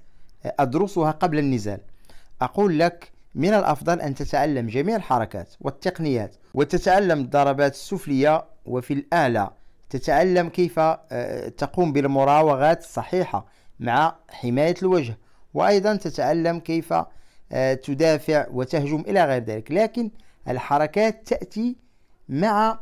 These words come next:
يعني، مع الاستمرارية ستتعلم وتكتشف أن الحركات،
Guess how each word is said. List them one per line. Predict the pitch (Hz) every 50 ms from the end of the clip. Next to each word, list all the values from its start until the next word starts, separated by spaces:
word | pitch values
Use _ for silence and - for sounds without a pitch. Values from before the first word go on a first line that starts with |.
| - 107
يعني، | - 117 113 101 117 123
مع | 131 156 160
الاستمرارية | 165 151 - - - 156 160 151 147 147 160 180 226 262 - - - - - - -
ستتعلم | - - 127 - 151 - - 170 180 214 208 160 123 104 98 - - - - - - - - -
وتكتشف | 131 - - 247 - - - 185 - - 139 - -
أن | 165 151 147
الحركات، | 143 131 - - 135 135 143 139 - 233 277 277 -